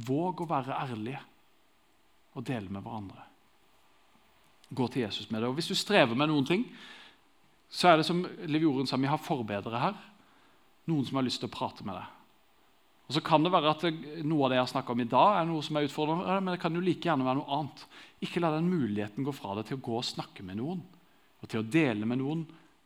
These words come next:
og spør, «Kan du be for meg?» Det er en måte å gå til Jesus med det på. Det er en måte å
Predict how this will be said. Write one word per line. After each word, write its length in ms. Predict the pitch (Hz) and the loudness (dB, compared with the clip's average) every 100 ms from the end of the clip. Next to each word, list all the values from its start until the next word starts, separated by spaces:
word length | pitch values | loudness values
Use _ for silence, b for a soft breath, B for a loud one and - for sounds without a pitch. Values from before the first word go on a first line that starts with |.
| _ | _
og 80 | - | -8
spør, 320 | - - 120 113 | -6 -2 -4 -4
«Kan 160 | 113 | -4
du 80 | 117 | -2
be 180 | 110 90 | -2 -6
for 160 | - 98 | -8 -10
meg?» 160 | 98 - | -10 -8
Det 80 | 117 | -4
er 60 | 123 | -4
en 80 | |
måte 240 | 120 - 120 | -4 -6 -10
å 60 | |
gå 100 | 104 98 | -10 -8
til 140 | 117 98 | -6 -4
Jesus 460 | - 110 - - - | -6 -6 -6 -8 -6
med 140 | 113 | -6
det 40 | 113 | -4
på. 120 | 180 | -4
Det 100 | 170 | -2
er 60 | 190 | 0
en 80 | |
måte 240 | 175 - 147 | -2 -2 -2
å 260 | 123 131 | 0 0